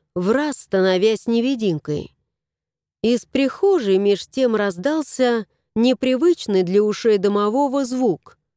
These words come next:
Лай. Настоящий собачий лай. Заинтригованный новым гостем —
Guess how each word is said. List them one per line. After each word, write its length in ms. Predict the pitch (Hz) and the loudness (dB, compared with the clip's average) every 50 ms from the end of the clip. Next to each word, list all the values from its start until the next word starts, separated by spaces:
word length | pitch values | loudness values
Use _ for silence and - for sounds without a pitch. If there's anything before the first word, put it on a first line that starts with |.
| _ _ _ _ _ - | _ _ _ _ _ -4
Лай. 600 | 170 190 214 247 277 262 196 151 143 - - _ _ _ _ _ _ _ _ _ _ _ _ - | -2 0 0 0 0 -2 -2 -4 -6 -8 -14 _ _ _ _ _ _ _ _ _ _ _ _ -2
Настоящий 1040 | 180 196 214 226 214 - - - 226 214 220 220 277 311 320 277 - - - 165 160 | 0 2 4 4 2 0 -2 -4 -4 -2 -2 0 0 -2 -2 -4 -6 -6 -4 -4 -4
собачий 800 | 160 - - 208 202 202 185 180 233 240 233 226 - - 254 254 | -2 -2 -2 0 0 0 0 0 0 0 0 -2 -4 -4 -2 -2
лай. 460 | 254 254 277 269 202 147 101 - - - _ _ _ _ _ _ _ _ _ _ _ _ | 0 0 -2 -4 -4 -6 -8 -10 -14 -20 _ _ _ _ _ _ _ _ _ _ _ _
Заинтригованный 1160 | - 175 160 190 220 233 226 220 - 220 226 226 214 185 226 247 247 202 156 175 175 175 175 | -6 -2 2 2 2 2 2 0 0 0 0 0 0 0 2 2 2 2 0 -2 0 0 0
новым 480 | 180 185 196 208 208 190 202 202 196 214 | 2 2 2 2 2 2 2 2 0 0
гостем — 640 | 208 294 339 339 - - - - 175 165 147 - | 0 -2 -2 -2 -2 -4 -4 -2 -2 -2 -4 -6